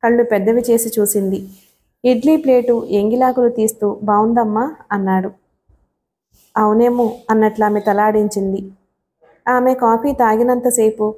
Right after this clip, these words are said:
కారు వెనగ్గా నిలబడ్డాడు డ్రైవరు. ఆమె ఆలోచిస్తూ కాఫీ తాగుతుంది. ఎన్ని మాటలు మాట్లాడుతున్నాడు! ఐదు సంవత్సరాలుగా ఐదు మాటలు కూడా తన ఎదుట నిలబడి మాట్లాడ సాహసించనివాడు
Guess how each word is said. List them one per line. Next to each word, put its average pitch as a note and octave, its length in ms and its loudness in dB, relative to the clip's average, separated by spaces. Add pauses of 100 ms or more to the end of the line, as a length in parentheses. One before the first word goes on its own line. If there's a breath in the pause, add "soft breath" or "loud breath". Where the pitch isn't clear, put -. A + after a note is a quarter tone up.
కారు A3 240 2
వెనగ్గా G#3 380 0
నిలబడ్డాడు G#3 560 0
డ్రైవరు. G3 440 -2 (880)
ఆమె A3 220 2
ఆలోచిస్తూ A3+ 680 0
కాఫీ G#3+ 380 -2
తాగుతుంది. G3 640 -4 (960)
ఎన్ని A3+ 260 4
మాటలు G#3+ 360 0
మాట్లాడుతున్నాడు! A3 840 -2 (720)
ఐదు A#3+ 240 2
సంవత్సరాలుగా B3 880 0
ఐదు G#3+ 220 2
మాటలు A3 420 0
కూడా G#3+ 460 0
తన G#3+ 80 -2
ఎదుట G#3 320 0
నిలబడి G#3+ 380 0
మాట్లాడ G3+ 460 -2
సాహసించనివాడు G3+ 960 -2